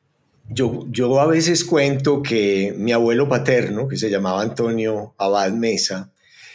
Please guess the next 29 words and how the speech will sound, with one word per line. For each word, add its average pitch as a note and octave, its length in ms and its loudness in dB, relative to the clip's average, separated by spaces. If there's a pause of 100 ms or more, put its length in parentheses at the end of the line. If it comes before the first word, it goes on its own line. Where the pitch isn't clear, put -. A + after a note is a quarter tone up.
(180)
eh, G2 540 -2 (160)
empezó A2+ 480 0
los C3 160 2
estudios C3 460 0
de C3+ 80 -2
medicina A#2 880 0 (100)
en G2+ 160 -4
Medellín, B2 680 -2 (580)
siendo G2+ 380 0
muy A#2+ 160 -2
joven. A#2 540 0
Él G2+ 160 -6
era F#2+ 240 -2
un G2 380 -6
pueblerino, G#2+ 680 -2
él F#2+ 100 -4
era F#2+ 180 -2
de F#2+ 120 -2
Jericó, A2 600 -6 (840)
pero, D3 540 2
eh, A2+ 320 2
el G2+ 160 -2
papá A#2 340 0
de C3 200 4
él C3 100 -2
se - 260 -2
murió G#2 280 0
de C3 180 2
tifo C3+ 680 -2